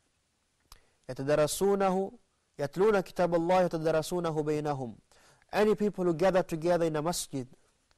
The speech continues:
reading the book of Allah and studying it between them. When you sit in a lecture or a halaqah in the masjid, what happens?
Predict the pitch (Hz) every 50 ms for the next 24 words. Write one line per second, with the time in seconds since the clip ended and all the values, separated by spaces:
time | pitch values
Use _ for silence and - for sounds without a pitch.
0 | _ _ _ _ _ _ _ _ _ _ _ - - 165 214 214 214 202 185 175
1 | 175 160 175 185 - - 170 - - - 160 165 170 175 180 180 185 185 175 -
2 | _ _ _ _ - 147 139 - - - - 196 208 202 196 190 180 185 - -
3 | 151 156 151 - 160 156 151 139 151 139 131 107 - _ _ _ _ _ _ _
4 | _ _ _ _ _ - 143 143 139 - - - 175 170 - 160 151 147 147 143
5 | 139 - _ _ _ _ - 135 156 180 180 - - - 135 123 - _ _ _
6 | _ _ _ _ _ - 143 147 147 135 127 - 180 185 180 175 151 - 147 147
7 | 151 151 147 143 147 160 156 - - - 131 - - _ _ _ _ _ _ _
8 | _ _ _ _ _ _ _ 143 170 185 170 151 175 170 160 - 135 123 120 113
9 | - - - _